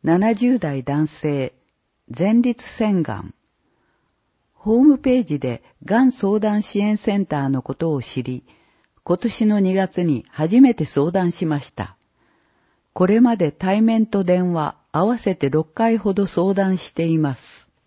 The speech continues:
検査の結果に疑問があり相談したときは、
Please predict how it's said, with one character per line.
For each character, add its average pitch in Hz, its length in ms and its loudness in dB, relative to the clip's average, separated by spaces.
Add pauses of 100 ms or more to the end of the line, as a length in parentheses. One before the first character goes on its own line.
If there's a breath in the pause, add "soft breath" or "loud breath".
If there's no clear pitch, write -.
(680)
検 269 260 4
査 208 120 0
の 151 120 0
結 - 300 -10
果 160 140 -2
に 156 160 0
疑 156 140 2
問 214 220 0
が 214 140 0
あ 196 80 0
り 139 180 -4
相 170 300 -2
談 180 220 0
し - 100 -14
た 175 160 -4
と 170 140 -6
き 165 160 -4
は、 110 260 -4